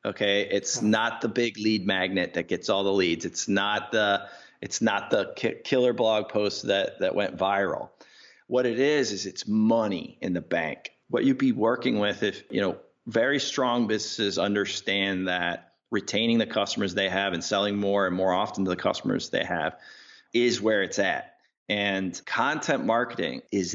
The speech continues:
Speaker 1: the perfect way to support the customers they already have.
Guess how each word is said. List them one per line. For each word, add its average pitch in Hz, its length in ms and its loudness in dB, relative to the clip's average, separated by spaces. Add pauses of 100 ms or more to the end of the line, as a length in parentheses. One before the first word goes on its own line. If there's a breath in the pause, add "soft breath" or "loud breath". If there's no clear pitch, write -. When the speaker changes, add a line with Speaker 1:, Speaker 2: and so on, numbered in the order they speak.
Speaker 1:
the 113 420 2
perfect 117 520 0
way 95 480 2 (240)
to - 80 -8
support - 840 -2
the 98 80 -2
customers 92 540 -2
they 92 140 2
already 80 340 0
have. 64 440 -2